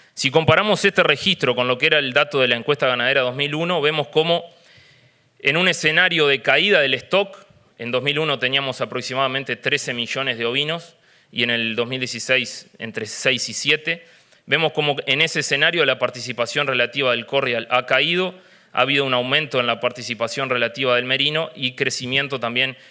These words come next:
en otras razas que en el dos mil uno no estaban tan presentes o directamente no estaban presentes en el país. En términos de percepción, uno podría decir que a la luz de lo que ha sucedido desde dos mil dieciséis hasta acá,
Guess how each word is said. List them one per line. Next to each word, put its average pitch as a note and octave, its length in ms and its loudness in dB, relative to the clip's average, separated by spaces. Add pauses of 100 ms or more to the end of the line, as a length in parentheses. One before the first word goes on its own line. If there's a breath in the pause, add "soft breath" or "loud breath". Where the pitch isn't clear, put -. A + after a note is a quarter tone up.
(100)
en A#2 120 0
otras B2+ 260 0
razas C3 520 0 (300 soft breath)
que B2+ 520 -2 (160)
en A#2 160 -2
el A#2+ 100 2
dos A#2+ 120 2
mil B2+ 160 0
uno C3 180 0
no B2 80 -2
estaban B2 400 0
tan B2+ 160 2
presentes C#3 560 -2
o A#2+ 60 -2
directamente A#2+ 540 -2
no B2 100 -2
estaban B2 320 -2
presentes A2+ 480 -6
en A2 100 -6
el G#2+ 120 -6
país. G2+ 420 -8 (2250 soft breath)
En D3 160 2
términos G3 380 4
de D#3 100 6
percepción, E3 1000 2
uno D3+ 240 2
podría C#3+ 280 4
decir D3+ 360 0
que C#3+ 100 4
a C3 40 6
la B2+ 120 4
luz E3 220 2
de D#3 60 4
lo C3+ 120 2
que D3 100 2
ha D3 40 2
sucedido C#3+ 600 2
desde A#2+ 140 2
dos A#2 140 -2
mil C#3 160 -2
dieciséis C3 640 -2
hasta B2 220 0
acá, D3 340 0